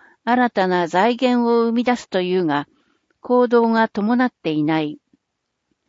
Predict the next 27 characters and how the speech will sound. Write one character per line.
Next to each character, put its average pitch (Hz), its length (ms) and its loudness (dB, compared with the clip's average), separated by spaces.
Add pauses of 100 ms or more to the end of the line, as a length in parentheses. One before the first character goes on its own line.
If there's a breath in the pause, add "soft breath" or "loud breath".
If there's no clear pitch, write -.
(460)
取 220 220 -2
り 240 60 -4
繕 254 440 0
う 202 60 0
の 156 120 2
で 151 140 -2
な 180 140 0
く、 165 280 -4 (280 soft breath)
正 254 300 0
面 240 260 0
か 185 120 -4
ら 160 160 0
難 208 300 2
題 233 240 2
に 214 100 -2
ぶ 180 140 -8
つ - 120 -14
か 254 120 -4
っ 240 40 -2
て - 240 -4
い 220 100 -6
く - 160 -14
姿 - 240 -10
勢 240 220 2
で 226 120 0
こ 226 140 -2
そ、 180 260 -2